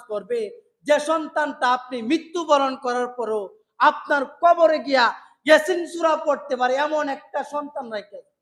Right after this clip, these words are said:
আপনার সন্তান, ভাই, কোটি টাকা ইনকাম করতেছে, দুনিয়াতে যতদিন আছেন অতদিন উপকারে আছে। একটা সন্তানটা যদি আলেম বানায় আনতে পারেন,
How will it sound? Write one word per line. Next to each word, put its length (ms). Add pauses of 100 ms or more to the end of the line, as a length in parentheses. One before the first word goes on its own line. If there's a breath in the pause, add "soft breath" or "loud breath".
(840)
আপনার 420
সন্তান, 560
ভাই, 200 (140)
কোটি 300
টাকা 220
ইনকাম 380
করতেছে, 540 (680)
দুনিয়াতে 580
যতদিন 480
আছেন 380
অতদিন 400
উপকারে 440
আছে। 220 (580)
একটা 360
সন্তানটা 500
যদি 180
আলেম 380
বানায় 260
আনতে 260
পারেন, 300